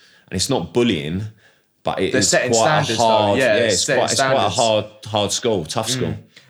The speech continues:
Speaker 2: You also became, as you mentioned before, you know, the youngest ever player,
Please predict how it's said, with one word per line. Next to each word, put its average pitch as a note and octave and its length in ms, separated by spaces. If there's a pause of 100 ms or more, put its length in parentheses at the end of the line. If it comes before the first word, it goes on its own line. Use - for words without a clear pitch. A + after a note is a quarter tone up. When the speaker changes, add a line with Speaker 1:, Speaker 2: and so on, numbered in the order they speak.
Speaker 2:
You F3 200
also D#3 420 (180)
became, B2+ 560 (100)
as A#2 160
you B2 180
mentioned A2 280
before, G#2 360
you G#2+ 100
know, G2+ 100
the G#2 80
youngest A2 340
ever G2+ 140
player, G2 420